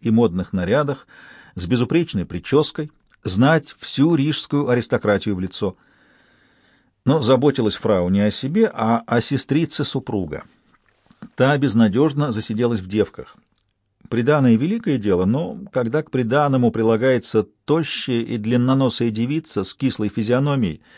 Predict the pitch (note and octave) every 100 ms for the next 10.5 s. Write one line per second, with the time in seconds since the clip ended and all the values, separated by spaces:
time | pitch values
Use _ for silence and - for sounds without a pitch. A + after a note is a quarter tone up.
0 | - - - A2 A#2+ A#2 C3 C#3+ B2 F#2+
1 | F#2 A2+ A2 B2+ F3 F3 F2+ E2 _ _
2 | _ _ _ _ _ G2+ B2 B2 D3+ C#3
3 | C3+ C#3 C3+ C3+ A2+ D#2 - - - _
4 | _ _ _ _ _ _ _ _ _ _
5 | _ _ _ _ _ _ - C#3 D3+ C#3+
6 | D3 D#3 C#3+ B2 - G#2 A#2 G#2+ A2 A2+
7 | - E3 D#3+ - G#2 G#2 G2 F#2 A#2 A2+
8 | A2+ G2+ A2+ G#2+ F#2 G2 G2+ G2+ - G#2
9 | G2 G2 G#2+ - F2 F#2+ F#2 G2 G2 -
10 | F2+ E3+ E3 -